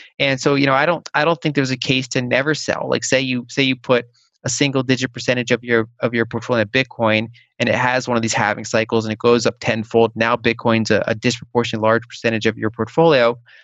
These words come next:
I think it, it can make sense to maybe trim some and rebalance elsewhere if you're uncomfortable with that position size and that volatility. But that's different than trading. It's not, you know, you're not, you're not trying to time tops, time bottoms, aggressively get in and out of the market, get into, you know, multiple altcoins.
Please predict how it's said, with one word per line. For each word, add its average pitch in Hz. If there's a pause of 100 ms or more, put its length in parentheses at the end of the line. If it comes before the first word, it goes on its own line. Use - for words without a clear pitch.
I 143
think 143
it, 131 (100)
it 127
can 123
make 120
sense 123
to -
maybe 113
trim 131
some 113 (320)
and 120
rebalance 117
elsewhere 131
if -
you're 123
uncomfortable 120
with 117
that 110
position 117
size 113
and 113
that 110
volatility. 113 (120)
But 156
that's 180
different 131
than 113
trading. 123
It's -
not, 120
you 123
know, 117
you're 113
not, 120 (100)
you're 127
not 123
trying 120
to 107
time 113
tops, 110
time 120
bottoms, 110 (300)
aggressively 123
get 117
in 120
and -
out 113
of 113
the 110
market, 110
get 120
into, 113
you 120
know, 107
multiple 117
altcoins. 113